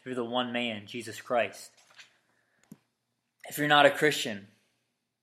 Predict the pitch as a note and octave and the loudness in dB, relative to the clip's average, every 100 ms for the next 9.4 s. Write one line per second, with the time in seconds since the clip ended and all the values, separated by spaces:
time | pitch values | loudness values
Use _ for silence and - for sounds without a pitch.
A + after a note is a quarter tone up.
0 | _ _ _ _ A#2+ C3 C#3 C#3 C#3 B2 | _ _ _ _ 6 6 6 4 2 0
1 | B2 B2+ B2 B2+ - A2+ G2+ A#2 _ _ | 0 -2 -2 -4 0 0 0 -6 _ _
2 | _ - C#3+ D3 D#3+ C#3+ - C3+ A2+ G2+ | _ -6 -2 0 0 -2 0 4 4 2
3 | - - _ _ _ _ _ _ _ C3+ | -8 -20 _ _ _ _ _ _ _ -6
4 | C3 D3 C#3+ C#3 C#3+ C3+ C#3 A#2+ B2+ B2+ | 4 6 6 4 -2 0 0 0 0 0
5 | C3 C3 A#2+ A2 C3 C3 B2 G2+ G#2 - | 0 0 -2 -2 0 0 0 -6 -8 -10
6 | A#2+ B2 A#2+ - C3+ C3+ A#2+ A2 _ _ | -8 -4 -6 -6 -6 -4 -4 -8 _ _
7 | _ _ _ _ _ _ _ C3+ C#3+ D3+ | _ _ _ _ _ _ _ -2 -2 4
8 | D3+ D#3+ D#3 C#3+ - C#3 C3+ C3 - D3+ | 10 10 8 0 -4 -6 -6 -6 6 6
9 | D3 C3+ A#2 G#2+ | 6 2 -4 -8